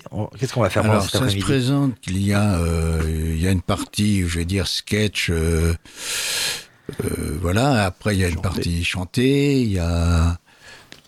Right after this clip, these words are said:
Speaker 2: euh, voilà, il y a, il y a toute, euh, c'est, c'est, c'est, euh, comment je dirais, c'est presque une comédie musicale, quoi.
Speaker 3: Oui,
Speaker 2: C'est,
Speaker 3: ouais.
Speaker 2: Voilà,
Speaker 3: Ouais.
Speaker 2: c'est, c'est une comédie musicale, hein. Il y a, il y a la pa-, il y a la,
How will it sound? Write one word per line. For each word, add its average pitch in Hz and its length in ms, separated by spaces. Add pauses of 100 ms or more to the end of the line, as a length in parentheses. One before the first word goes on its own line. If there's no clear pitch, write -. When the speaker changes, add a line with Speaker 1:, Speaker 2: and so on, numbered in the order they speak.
(220)
Speaker 2:
euh, - 400 (800)
voilà, 123 240
il 107 60
y 95 40
a, 87 140
il 90 60
y 90 60
a 90 100
toute, 98 360
euh, 90 240 (180)
c'est, 90 220
c'est, 95 200
c'est, 104 360
euh, 95 200
comment 92 220
je 90 60
dirais, 95 200
c'est 90 160
presque - 300
une 104 120
comédie 107 480
musicale, 104 600
quoi. - 160
Speaker 3:
Oui, 98 60
Speaker 2:
C'est, 87 260 (340)
Speaker 3:
ouais. 92 140 (340)
Speaker 2:
Voilà, 104 280
Speaker 3:
Ouais. 110 40
Speaker 2:
c'est, 92 300
c'est 113 220
une 113 100
comédie 90 400
musicale, 90 600
hein. 78 140
Il 87 60
y 85 60
a, 85 80
il 90 60
y 92 60
a 90 60
la 95 100
pa-, - 160
il 104 80
y 101 100
a 101 60
la, 92 420